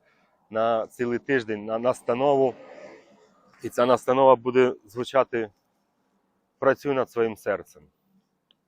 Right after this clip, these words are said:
Тепер завершилися усі роботи в полі, тепер не почалися роботи в полі всі. <laughs> Ти вмієш знайти час для того, щоб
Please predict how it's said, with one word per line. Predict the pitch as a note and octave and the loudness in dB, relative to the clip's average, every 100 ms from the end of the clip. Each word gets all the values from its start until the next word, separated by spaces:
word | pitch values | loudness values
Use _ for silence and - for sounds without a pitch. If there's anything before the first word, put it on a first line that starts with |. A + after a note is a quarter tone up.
| _ _ _ _ _ _ _ _ _ _ _ _ | _ _ _ _ _ _ _ _ _ _ _ _
Тепер | - A#2+ E3 D#3+ C3+ | -4 0 4 4 4
завершилися | C3 C3+ D3 - C3 A#2+ A#2+ | 2 2 0 -2 -4 -2 -4
усі | A#2+ - | -6 -4
роботи | A#2+ A2 B2+ A#2 | -2 0 0 -2
в | G#2+ _ | -8 _
полі, | C3+ B2+ - _ _ | -2 -2 -6 _ _
тепер | B2+ A2+ C#3 | -8 0 0
не | A#2+ A#2 | 2 -2
почалися | A2+ - B2+ G#2+ - F#2+ | -4 0 2 2 -2 -6
роботи | F#2+ G2 G#2 - | -6 -2 -2 -4
в | D#2+ _ _ | -16 _ _
полі | A2+ A2+ G2 F#2 _ | 2 2 0 -10 _
всі. | - F#2+ F2 _ - | -18 -16 -18 _ -8
<laughs> | A#2+ - _ _ - - _ _ _ _ _ _ _ _ _ _ _ _ _ _ _ _ _ | -8 -8 _ _ -20 -20 _ _ _ _ _ _ _ _ _ _ _ _ _ _ _ _ _
Ти | D3+ | 0
вмієш | D3+ D3+ D3 A#2 | 2 2 2 2
знайти | B2+ B2+ C3+ | 0 0 -2
час | - C#3+ C3+ | 2 2 4
для | A2 A#2 | 2 0
того, | - C#3+ B2 B2 A2 | 4 4 4 0 -2
щоб | - C3 | -6 -4